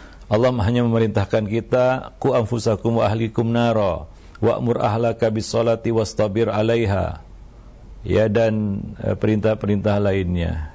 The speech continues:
yang Allah Subhanahu wa taala tujukan kepada para orang tua, ya, untuk mendidik anak-anak mereka. Hasil di tangan Allah Subhanahu wa taala. Ya, puncak ikhtiarnya adalah doa tentunya.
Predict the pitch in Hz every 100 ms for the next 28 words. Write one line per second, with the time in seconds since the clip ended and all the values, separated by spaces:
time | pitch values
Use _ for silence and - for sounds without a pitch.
0 | - 92 92 98 98 95 92 95 95 92
1 | 90 92 101 98 101 104 - - - -
2 | - - 101 101 95 120 98 90 92 92
3 | 104 92 90 92 85 82 101 101 90 73
4 | - - - 90 92 92 - 104 95 82
5 | 82 87 87 90 - - 85 73 76 73
6 | 69 - - - - 131 - 185 160 110
7 | 104 104 101 95 98 87 90 82 78 82
8 | 80 80 - - - - - - - -
9 | - - - - - - - - 80 85
10 | - 101 120 113 - - 107 101 127 139
11 | 98 107 110 151 156 156 143 147 156 143
12 | 139 160